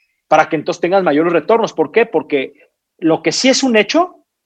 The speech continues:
es que la ciencia nos regala cada vez más años de vida. Lo que es un hecho es que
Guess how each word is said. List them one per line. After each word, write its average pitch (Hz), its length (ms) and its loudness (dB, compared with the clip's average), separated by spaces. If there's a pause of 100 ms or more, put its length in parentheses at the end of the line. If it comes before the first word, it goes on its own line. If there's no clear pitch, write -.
(360)
es 160 260 0
que 170 120 0
la 143 120 2
ciencia 226 360 0
nos 175 160 0
regala 156 360 4
cada 156 160 2
vez 151 120 -2
más 143 160 -6
años 139 220 -10
de 120 60 -12
vida. 110 280 -14 (1400)
Lo 147 160 -6
que 226 80 4
es 220 120 0
un 233 120 0
hecho 285 400 0 (300)
es 180 160 -2
que 196 260 0